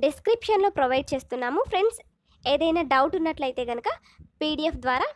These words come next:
మీరు చెక్ చేసుకోవచ్చు. Friends, మీకు మా వీడియోస్ కనుక నచ్చినట్లయితే లైక్ చేయండి, అలాగే మీ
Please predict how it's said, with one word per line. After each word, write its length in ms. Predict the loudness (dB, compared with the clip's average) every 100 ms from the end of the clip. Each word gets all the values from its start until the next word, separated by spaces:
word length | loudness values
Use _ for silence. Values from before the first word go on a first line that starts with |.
| -2
మీరు 160 | -2 -2 -4 _ _ _ _ _ -6
చెక్ 200 | -6 -4 -6
చేసుకోవచ్చు. 580 | -8 -6 -6 -6 -8 -16 -18 _ _ -20 _ _ _ _ _ _ _ _ _ _ _ _ _ _ -4
Friends, 340 | 0 0 -4 -18 -8 -4
మీకు 160 | -2 2
మా 60 | 0 2
వీడియోస్ 440 | 0 0 0 -2 -2
కనుక 180 | -2 -2 -2 -2
నచ్చినట్లయితే 800 | -4 0 2 2 0 -4 -2 0 0
లైక్ 200 | -2 -6
చేయండి, 340 | -8 -8 -8 -6 -4
అలాగే 320 | -6 -6 -6 -4
మీ 100 | -2